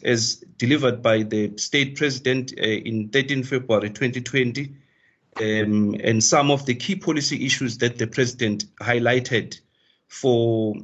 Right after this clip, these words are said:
for, for, for, for, for implementation by the Department of Small Business Development.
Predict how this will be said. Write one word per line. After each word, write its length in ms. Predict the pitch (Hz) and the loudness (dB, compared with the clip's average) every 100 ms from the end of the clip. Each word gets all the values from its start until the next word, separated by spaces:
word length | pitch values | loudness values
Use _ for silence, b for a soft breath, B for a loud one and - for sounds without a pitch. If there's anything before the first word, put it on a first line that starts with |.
| - - | -14 -14
for, 420 | - 123 110 104 | -2 0 0 -2
for, 540 | - 117 110 107 104 | -4 0 2 0 -2
for, 540 | - - 110 104 101 95 | -6 -2 2 4 2 -2
for, 480 | - 110 104 101 - - - | -2 2 4 2 -4 -14 -12
for 320 | - 107 107 | 0 4 4
implementation 720 | 131 127 127 120 120 120 123 113 | 4 4 4 4 4 2 0 2
by 140 | 104 | 2
the 120 | 101 | 2
Department 440 | 101 - 113 113 110 | -4 -2 -2 0 -4
of 100 | 110 | -6
Small 220 | - 110 | -2 -2
Business 360 | 107 101 98 92 | -2 -4 -4 -4
Development. 720 | 98 98 98 98 92 90 | -2 0 -2 -2 -4 -4